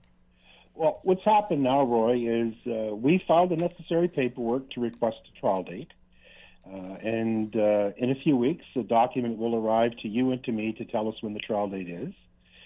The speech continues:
And when that document arrives, I will order the disclosure. Now, the police have to disclose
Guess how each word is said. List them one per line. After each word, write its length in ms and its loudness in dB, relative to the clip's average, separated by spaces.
And 340 -2
when 120 -2
that 180 2
document 420 0
arrives, 460 -2
I 220 0
will 260 -6
order 300 0
the 140 -6
disclosure. 680 -2
Now, 200 -2
the 80 -8
police 420 -2
have 220 2
to 60 -6
disclose 680 -2